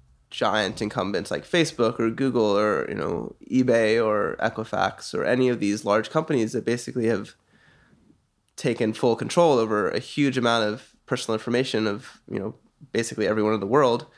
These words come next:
and are able to monetize that, you know, for their own benefits. I think one of the reasons among many that people are interested in blockchains is because it gives people a way to sort of exert better control over who does and who does not have access to their data.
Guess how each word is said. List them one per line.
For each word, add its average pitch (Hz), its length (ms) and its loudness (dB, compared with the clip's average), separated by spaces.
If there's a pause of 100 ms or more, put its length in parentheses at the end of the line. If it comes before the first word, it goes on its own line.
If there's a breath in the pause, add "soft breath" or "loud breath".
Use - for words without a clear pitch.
(320 soft breath)
and 117 140 0
are 110 60 4
able 110 180 2
to - 100 -8
monetize 104 540 0
that, 92 400 0
you 107 80 -4
know, 98 60 -4
for - 140 -6
their 95 120 0
own 107 100 -2
benefits. 147 400 0
I 139 80 2
think 123 340 -4 (460 soft breath)
one 127 340 4
of 127 140 4
the 117 100 2
reasons 120 680 0
among 113 400 2
many 135 300 4
that 113 280 -2
people 117 240 -2
are 113 60 4
interested 131 400 -2
in 117 80 -2
blockchains 110 840 -2 (320)
is 110 260 0
because 117 540 2
it 107 140 -8
gives 113 220 0
people 110 260 -2
a 107 80 2
way 104 240 2
to 104 240 -4
sort 107 180 -4
of 95 200 -4 (440 soft breath)
exert 120 540 2
better 107 220 4
control 107 460 0
over 104 180 -2
who 120 160 -4
does 104 480 0
and 95 80 -8
who 120 100 -4
does 110 180 -10
not 95 360 -4 (140)
have - 300 -2
access - 460 -8
to - 100 -8
their 92 140 -2
data. 113 340 0